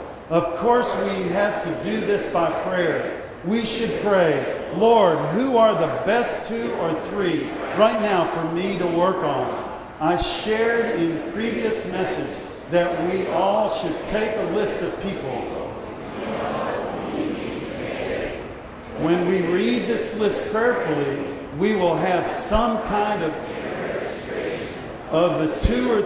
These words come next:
three whom we should labor on now. We have to consider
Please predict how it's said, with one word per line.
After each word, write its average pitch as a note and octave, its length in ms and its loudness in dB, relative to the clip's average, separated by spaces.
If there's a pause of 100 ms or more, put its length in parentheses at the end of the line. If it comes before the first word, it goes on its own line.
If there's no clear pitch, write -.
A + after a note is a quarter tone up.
(140)
three F3 420 0
whom D#3+ 320 0
we G3 180 0
should G3 320 -2 (140)
labor F#3 400 0
on E3+ 400 0
now. D#3 480 -2 (300)
We E3 260 2
have G3+ 380 2
to A#3 160 -4
consider G3+ 840 0